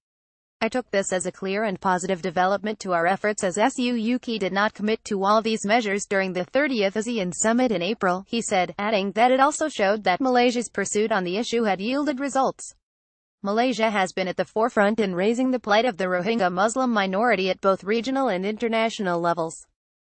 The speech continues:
Najib, however, said close scrutiny must be accorded to conditions of the mo to ensure that it is a fair and not lopsided towards Myanmar's government.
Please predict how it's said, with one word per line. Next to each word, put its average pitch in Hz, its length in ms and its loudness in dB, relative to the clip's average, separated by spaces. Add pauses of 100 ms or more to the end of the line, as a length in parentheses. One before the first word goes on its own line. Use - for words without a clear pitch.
(260)
Najib, 190 540 -4
however, 220 580 2
said 185 260 -2
close 269 300 -2
scrutiny 185 480 -4
must 214 320 -2
be 254 100 2
accorded 240 420 0
to 220 80 -2
conditions 202 540 -2
of 190 80 0
the 180 100 -2
mo 226 280 2
to 269 140 -2
ensure 262 420 -2
that 190 180 0
it 196 80 -2
is 190 160 0
a 175 80 0
fair 233 320 -2
and 175 160 -2
not 214 180 2
lopsided 214 640 0
towards 220 320 -2
Myanmar's 190 640 0
government. 208 580 -2